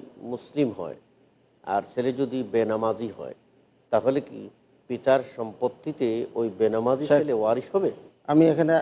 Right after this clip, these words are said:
Speaker 2: একটু জনগণের জন্য একটা কথা বলতে চাচ্ছি।
Speaker 1: আচ্ছা জি, বলেন।
Speaker 2: হয়তো অনেক জনগণ, সম্মানিত দর্শক মণ্ডলী, আপনারা আমার কথা হয়তো কষ্ট পাবেন, কিন্তু আসলে কষ্ট পাওয়ার না, আমাদেরকে আল্লাহর দিকে ফিরে আসা দরকার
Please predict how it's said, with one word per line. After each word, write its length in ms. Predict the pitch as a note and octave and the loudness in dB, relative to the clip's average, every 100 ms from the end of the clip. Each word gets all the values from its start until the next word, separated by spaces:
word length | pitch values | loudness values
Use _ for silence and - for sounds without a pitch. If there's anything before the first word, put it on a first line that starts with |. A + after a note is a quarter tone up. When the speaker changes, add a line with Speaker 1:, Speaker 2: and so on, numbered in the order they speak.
| - | 2
Speaker 2:
একটু 640 | D#3+ - - F#3+ E3+ D#3+ C#3 | -2 -2 4 6 6 2 4
জনগণের 480 | E3+ F3+ F3 E3+ | 6 6 4 4
জন্য 220 | D3 D3+ D3 | 4 2 0
একটা 220 | C3 C3+ | 0 -4
কথা 200 | B2 B2 | -4 -2
বলতে 280 | A2+ G#2 A2 | -4 -6 -10
চাচ্ছি। 340 | A2 - - | -12 -16 -10
Speaker 1:
আচ্ছা 180 | A#2+ A2 | -8 -6
জি, 120 | G#2+ | -6
বলেন। 260 | G#2 G2+ D#2 - _ _ _ _ _ | -4 -4 -6 -12 _ _ _ _ _
Speaker 2:
হয়তো 260 | D#3 E3 G#3 | 2 6 8
অনেক 300 | F3+ F3+ F3+ - - C#3 | 8 6 2 -2 -6 2
জনগণ, 460 | D3+ E3 E3 D#3+ | 6 6 6 4
সম্মানিত 460 | D3+ E3 E3 D#3 D#3 | 2 4 4 4 4
দর্শক 320 | C#3+ C#3 D3+ | 2 2 0
মণ্ডলী, 280 | D3 D3 D3 | 0 4 6
আপনারা 600 | C3+ C3+ C#3 C3+ B2+ B2+ _ _ _ _ _ - | 6 4 4 4 4 0 _ _ _ _ _ 0
আমার 220 | D#3 F3+ | 4 6
কথা 220 | F3 F3 | 6 4
হয়তো 160 | E3+ E3 | 4 2
কষ্ট 220 | D#3 - | 0 0
পাবেন, 340 | D#3 D3+ C3 E3+ - _ _ _ _ _ _ _ _ - | 4 6 4 -2 -10 _ _ _ _ _ _ _ _ -2
কিন্তু 220 | D3+ D3 | 2 6
আসলে 340 | D#3+ D3+ G3+ F#3+ | 6 6 2 4
কষ্ট 220 | F#3 - | 2 2
পাওয়ার 360 | G3+ G3 F#3+ E3 | 4 8 8 6
না, 360 | D#3 D3 B2+ - _ _ _ _ _ - | 4 0 -2 -10 _ _ _ _ _ -2
আমাদেরকে 520 | C#3+ E3+ F#3 F3 F3+ | 4 6 6 4 4
আল্লাহর 340 | D3+ D#3 E3 | 6 6 4
দিকে 200 | D#3+ D#3+ | 4 0
ফিরে 240 | D#3+ E3 D3+ | 2 6 6
আসা 240 | D3 D3+ | 6 4
দরকার 340 | C3+ C3 D3+ | 4 4 4